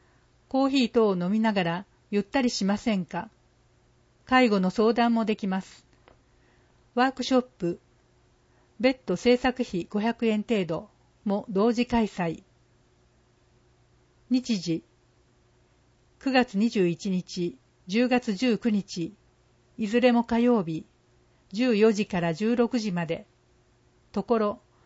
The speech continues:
日生中央サピエ内、一階空き店舗。対象、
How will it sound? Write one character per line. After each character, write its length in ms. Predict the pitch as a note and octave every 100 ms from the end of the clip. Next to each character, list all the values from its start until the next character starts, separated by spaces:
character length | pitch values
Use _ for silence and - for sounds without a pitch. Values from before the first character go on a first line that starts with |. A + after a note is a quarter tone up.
| _ _ -
日 160 | G#3+ A3
生 240 | - C4
中 260 | B3+ A#3+ A#3
央 300 | A3 F3 G#3
サ 180 | - A#3
ピ 160 | -
エ 80 | B3
内、 320 | A#3+ F3 D#3+ - _ _ _ _ -
一 140 | G#3
階 300 | - A#3+ A3
空 140 | G#3
き 120 | - -
店 240 | B3 G#3 -
舗。 200 | E3+ - _ _ _ _ _ _ _ -
対 180 | A3 A#3+
象、 400 | - G3+ F#3+